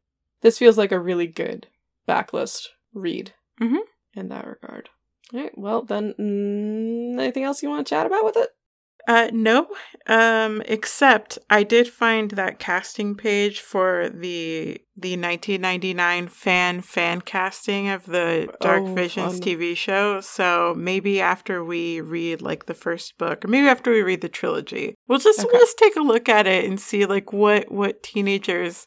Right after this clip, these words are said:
Speaker 2: in nineteen ninety-nine wanted these characters to look like.
Speaker 1: <laughs> Which thirty-year-old men were they casting?
Speaker 2: <laughs>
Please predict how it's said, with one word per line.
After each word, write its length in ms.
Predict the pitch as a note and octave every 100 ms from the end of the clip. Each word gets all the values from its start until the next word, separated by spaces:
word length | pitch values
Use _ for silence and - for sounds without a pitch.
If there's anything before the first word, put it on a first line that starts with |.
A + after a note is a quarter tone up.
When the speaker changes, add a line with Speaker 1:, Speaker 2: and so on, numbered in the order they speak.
| _
Speaker 2:
in 160 | G3+ F#3
nineteen 360 | F#3 F#3 G3+
ninety-nine 600 | F3+ F3+ F3 F3 F3 E3+
wanted 280 | E3+ E3 -
these 180 | F3 -
characters 500 | - - - - -
to 100 | F3+
look 220 | F3 -
like. 340 | F3+ C4 - A4+ - _ B3+ - -
Speaker 1:
<laughs> 440 | - - - _
Which 260 | C#4 D4 -
thirty-year-old 800 | - B3 A3+ G#3 G3+ F#3 E3+ E3+
men 400 | F3+ D3+ C#3 D3+
were 140 | F#3
they 180 | - -
casting? 680 | - - G3+ - - A#3
Speaker 2:
<laughs> 60 | B3